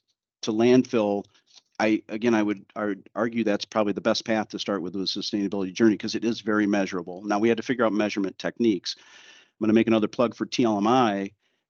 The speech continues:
And one of the first steps we took when we said, "Okay, we're gonna go for zero landfill," we didn't know how long that would take. We didn't know how to get there. So we reached out to T L M I members that we knew and knew well and, and got their help. And it's a great community. And,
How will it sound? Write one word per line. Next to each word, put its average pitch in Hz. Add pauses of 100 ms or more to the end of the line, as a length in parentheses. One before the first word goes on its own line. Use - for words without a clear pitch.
(200)
And 110
one 131
of 120
the 104
first 135
steps -
we 131
took 135
when 107
we 101
said, 110
"Okay, 107
we're 113
gonna 123
go 110
for 107
zero 104
landfill," 104 (220)
we 127
didn't 113
know 104
how 101
long 117
that 98
would 92
take. 101
We 110
didn't 104
know 95
how 113
to 110
get 117
there. 90 (240)
So -
we 98
reached 104
out 98
to 95
T 117
L 98
M 98
I 95
members 98
that 87
we 90
knew 92 (100)
and 101
knew 101
well 92 (500)
and, 95
and 95
got -
their 95
help. 92
And 110
it's 95
a 104
great 101
community. 117
And, 101